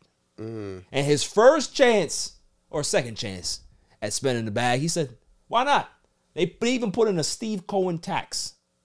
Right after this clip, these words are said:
Speaker 2: Saying that the team, if they spend o-, at this point, certain tax kicks in and there's penalties to pay. He flew by that shit. They, I think the tax was three hundred, the two hundred ninety-eight million.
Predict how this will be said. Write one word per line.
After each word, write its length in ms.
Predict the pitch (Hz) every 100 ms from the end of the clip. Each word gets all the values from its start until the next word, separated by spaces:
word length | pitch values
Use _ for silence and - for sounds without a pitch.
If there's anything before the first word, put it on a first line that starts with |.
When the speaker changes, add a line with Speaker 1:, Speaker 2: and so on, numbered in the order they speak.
| _ _ _ - -
Speaker 2:
Saying 200 | 107 120
that 100 | 107
the 60 | 82
team, 500 | - 139 139 135 123 _ _ -
if 120 | 165
they 100 | 98
spend 380 | - - 139 131
o-, 280 | 127 123 - -
at 240 | 110 -
this 240 | 107 117
point, 500 | - _ - 135 131 - _ _ -
certain 320 | - 104 90
tax 300 | - 160 -
kicks 340 | - 170 143 -
in 360 | 139 135 131 - _ _
and 120 | 104
there's 140 | 90 82
penalties 640 | - 156 147 - 151 127
to 60 | 104
pay. 500 | - 151 143 139 139 _ _ _ _ _ _
He 180 | 196
flew 420 | 202 - 180 202 170
by 380 | 143 170 175
that 240 | 156 151 131
shit. 400 | - 127 90 _ _ _ _ _ _
They, 140 | 131
I 140 | 131 139
think 240 | 190 185
the 60 | 151
tax 400 | - 190 170 -
was 140 | 131
three 260 | - 160 180
hundred, 360 | 156 165 156 143 135 110
the 160 | 120 120
two 200 | - 190
hundred 220 | 175 151
ninety-eight 420 | 147 165 165 156
million. 420 | 156 170 180 185